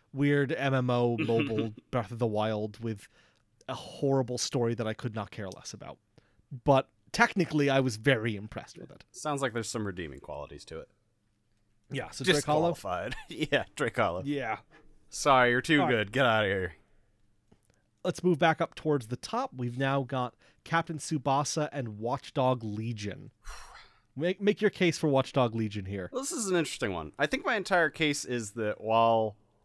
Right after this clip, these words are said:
Speaker 2: uh, Captain Tsubasa had shitty online features, Watchdog Legion still doesn't have fucking online features.
Speaker 1: <laughs>
Speaker 2: They were promised a month after release. Six months later. The game released in the middle of the pandemic. You can't just make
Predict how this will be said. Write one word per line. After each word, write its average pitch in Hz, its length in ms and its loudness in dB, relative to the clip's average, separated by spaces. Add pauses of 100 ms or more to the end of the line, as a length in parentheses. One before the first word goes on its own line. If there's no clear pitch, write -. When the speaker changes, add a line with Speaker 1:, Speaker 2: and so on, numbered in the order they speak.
(120)
Speaker 2:
uh, 92 880 -2 (500)
Captain 104 320 -2
Tsubasa 87 960 -4 (360)
had 90 360 -4
shitty 107 340 -2
online 120 320 0
features, 143 600 -4 (320)
Watchdog 175 360 4
Legion 139 360 2
still 220 240 4
doesn't 185 240 8
have 196 200 12
fucking 170 300 6
online 156 360 8
features. 135 440 2
Speaker 1:
<laughs> - 40 -6 (920)
Speaker 2:
They 202 60 2
were 202 100 6
promised 208 520 8 (180)
a 208 80 10
month 208 300 8
after 202 280 8
release. 208 560 -2 (120)
Six 240 240 2
months 226 220 0
later. 226 340 6 (240)
The 185 80 -6
game 240 200 6
released 226 360 -4
in 196 80 -6
the 190 40 -2
middle 202 220 4
of 180 60 -4
the 180 40 -6
pandemic. 196 460 0
You 196 120 -10
can't 202 120 -2
just 196 260 -10
make 208 220 -2